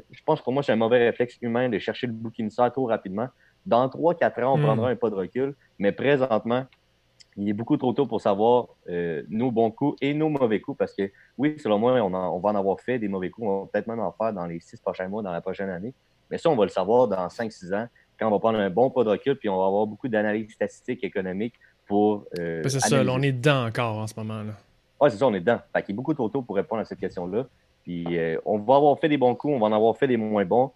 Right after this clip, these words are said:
Speaker 1: Présentement, il est trop tôt. Puis, à l'attendant, ben, faut juste faire notre possible en tant que gouvernement. Puis, ben, moi, je crois au fait que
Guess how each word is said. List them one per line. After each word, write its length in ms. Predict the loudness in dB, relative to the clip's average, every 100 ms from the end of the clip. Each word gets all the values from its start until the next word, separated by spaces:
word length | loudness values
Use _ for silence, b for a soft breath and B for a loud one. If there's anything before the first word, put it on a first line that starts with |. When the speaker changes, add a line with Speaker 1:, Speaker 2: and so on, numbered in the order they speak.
| b
Speaker 1:
Présentement, 320 | -2 0 2 2
il 140 | 0
est 100 | 0
trop 140 | -2
tôt. 240 | -2 -2 -2
Puis, 120 | 2
à 40 | 4
l'attendant, 420 | 4 2 0 0
ben, 120 | -2
faut 220 | -4 -8
juste 260 | -6 -8 -4
faire 260 | 0 0 0
notre 200 | -2 -4
possible 360 | -6 -6 -6 -8
en 80 |
tant 100 | -6
que 60 | -6
gouvernement. 420 | -4 -4 -4 -6 -6
Puis, 180 | -6 -6 _ b -6
ben, 80 | -2
moi, 120 | -2
je 160 | -6 -12
crois 240 | 0 2
au 60 | 2
fait 240 | -2 -4
que 320 | -4 -6 -6